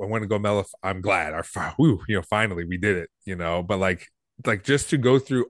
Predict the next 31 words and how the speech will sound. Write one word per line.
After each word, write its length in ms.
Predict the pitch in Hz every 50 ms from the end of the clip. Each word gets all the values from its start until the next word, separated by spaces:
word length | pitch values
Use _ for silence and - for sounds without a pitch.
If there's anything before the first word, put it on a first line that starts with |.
| - _ -
all 360 | 127 139 143 143 143 139 131
this 400 | 123 131 127 - - - - - _
training 480 | _ - - 123 127 127 120 110 101 92
and, 160 | 90 90 92 -
and 280 | 98 95 92 90 87 - - - - _ _
four 220 | - - 131 127
years 200 | 127 123 120 107
of 40 | 95
stuff 300 | - - 104 95 87 92
and 120 | 92 92
then 220 | 95 98 95 92 82 - - _ _ _ _ -
to 80 | 104
not 260 | 104 107 113 104 -
do 120 | 101 107 101
well. 220 | 98 110 110 101
That's 200 | 92 123 165 -
why 140 | 127 95 85
I 60 | 82
said, 220 | - - 113 101 87
like, 140 | 82 80 -
seems 180 | - 120 104
like 120 | 101 95 87
a 60 | 90
lot 160 | 90 92 82
of 80 | 76 -
pressure. 360 | - 95 101 - - - _ _ _ _ _
Like, 140 | 82 85 95
it 140 | 98 90 -
just, 280 | 113 104 - - -
it 120 | - 113 98
just 320 | 117 110 104 - -